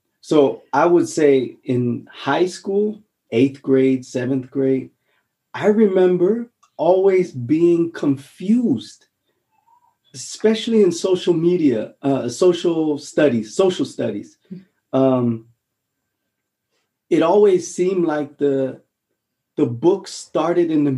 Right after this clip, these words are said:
middle of the story. In, in a, and I th-, and I'm afraid that all the Americans were <laughs> educated like that. Like, when I came to Europe, my mind was blown away.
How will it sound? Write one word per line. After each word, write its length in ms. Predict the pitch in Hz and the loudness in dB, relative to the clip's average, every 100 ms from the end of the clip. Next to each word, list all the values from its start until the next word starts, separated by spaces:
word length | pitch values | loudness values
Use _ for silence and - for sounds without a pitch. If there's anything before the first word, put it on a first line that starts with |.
| 131 | 2
middle 300 | 165 180 175 | 2 2 0
of 160 | 147 131 | -4 -4
the 100 | 143 | -4
story. 680 | - - 196 208 151 104 - _ _ _ _ _ - - _ _ _ _ _ _ _ _ _ _ _ _ _ _ _ _ _ _ _ - | -6 -8 -4 -2 -2 -4 -8 _ _ _ _ _ -20 -20 _ _ _ _ _ _ _ _ _ _ _ _ _ _ _ _ _ _ _ -6
In, 280 | 151 156 147 - | 0 2 0 0
in 140 | 156 | 0
a, 80 | 160 - | 0 0
and 160 | 151 | 0
I 80 | 156 | 0
th-, 180 | 143 - | -2 -6
and 180 | 156 147 | -2 0
I'm 140 | 143 151 | 0 -2
afraid 560 | 143 - 180 226 180 | -4 -2 0 0 -2
that 340 | 147 139 135 _ _ _ - | -4 -4 -6 _ _ _ -4
all 300 | 147 202 247 | 2 2 2
the 140 | 185 | 2
Americans 960 | 165 139 143 139 131 127 123 113 - - _ _ _ _ - | 4 4 2 2 -2 -2 -4 -4 -10 -20 _ _ _ _ -2
were 160 | 165 | 0
<laughs> 20 | - | 2
educated 640 | 175 139 165 160 156 139 | 0 0 -6 -2 0 0
like 300 | 139 131 127 | 0 -2 -4
that. 280 | 135 113 - | -2 -4 -2
Like, 300 | 143 139 - _ _ _ _ | -2 -4 -8 _ _ _ _
when 220 | 151 165 | -2 0
I 80 | 196 | -2
came 280 | 202 226 226 | 0 0 0
to 120 | 180 | -2
Europe, 440 | 139 190 247 160 | 2 2 2 0
my 160 | 147 151 | -2 -4
mind 360 | 156 185 233 | -2 -2 0
was 140 | 175 123 | 0 -2
blown 600 | 113 135 143 175 208 - | 0 2 4 4 2 0
away. 680 | 143 151 151 208 202 117 110 | -2 0 0 0 0 -2 -10